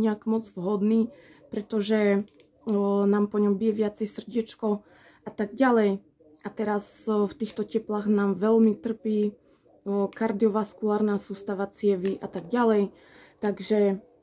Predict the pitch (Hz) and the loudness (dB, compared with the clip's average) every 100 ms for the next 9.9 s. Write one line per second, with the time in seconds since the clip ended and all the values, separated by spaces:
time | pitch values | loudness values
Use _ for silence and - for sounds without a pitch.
0 | - 208 202 208 - 220 196 - 202 - | -6 -4 -2 -4 -4 -4 -4 -4 -6 0
1 | 202 196 185 196 190 196 180 170 - 185 | 2 2 2 -2 -4 -2 -4 -4 -2 0
2 | 185 180 - 180 190 208 196 180 - 175 | 0 -2 -2 -4 -6 -2 0 0 -4 -4
3 | 170 - 175 170 180 - 208 196 170 165 | -6 -6 -6 -6 -10 -6 0 2 0 -6
4 | - 185 - - - 180 180 175 160 170 | -6 -6 -6 -8 -4 -2 -2 -2 -4 -2
5 | 202 202 - 190 170 170 185 185 190 180 | -2 -4 -4 -4 -2 -4 -4 -2 -2 -2
6 | 185 185 175 - - - - - _ _ | -2 -2 -2 -8 -20 -20 -20 -20 _ _
7 | - 311 254 190 - - - 202 202 202 | 10 10 10 6 -6 -20 -10 -6 -4 -2
8 | 202 196 220 320 208 196 202 208 208 202 | -2 -4 -8 -10 -2 0 2 0 -2 -2
9 | 202 - 196 190 196 185 190 190 | -6 -6 0 2 2 2 2 0